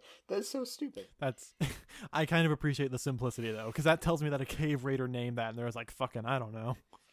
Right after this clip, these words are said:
Speaker 1: Yeah. A cave raider named this.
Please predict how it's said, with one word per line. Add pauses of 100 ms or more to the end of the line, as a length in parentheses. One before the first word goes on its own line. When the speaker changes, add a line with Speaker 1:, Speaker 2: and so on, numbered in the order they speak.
(180)
Speaker 1:
Yeah. (640)
A
cave
raider
named
this.